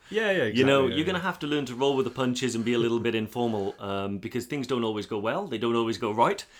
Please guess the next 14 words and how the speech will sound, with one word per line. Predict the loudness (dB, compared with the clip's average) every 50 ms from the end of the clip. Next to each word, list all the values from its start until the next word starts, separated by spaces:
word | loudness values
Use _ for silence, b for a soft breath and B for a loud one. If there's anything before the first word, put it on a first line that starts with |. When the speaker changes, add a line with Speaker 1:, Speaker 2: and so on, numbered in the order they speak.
| B B
Speaker 2:
<laughs> | B B B 8
and | 8 8 8
we're | 6 4 4
gonna | 4 2
Speaker 1:
Yeah. | 2 2 4 4
Speaker 2:
certainly | 4 4 2 2 0 0
adopt | 0 2 0 0 0
that | 0 -2 -2
philosophy | -2 0 0 0 0 0 -4 -4 0 2 2 2
in | 4
our | 2 0 0
podcasting. | 0 -4 -4 -4 -6 -6 -6 -6 -8 -12 -14 -16 B B B
Speaker 1:
<laughs> | B -6 -6 -6 -8 -10 -12 -14 -8 -2 2
Yeah. | 2 2 2 2 2 2 2 2 0 -2 -2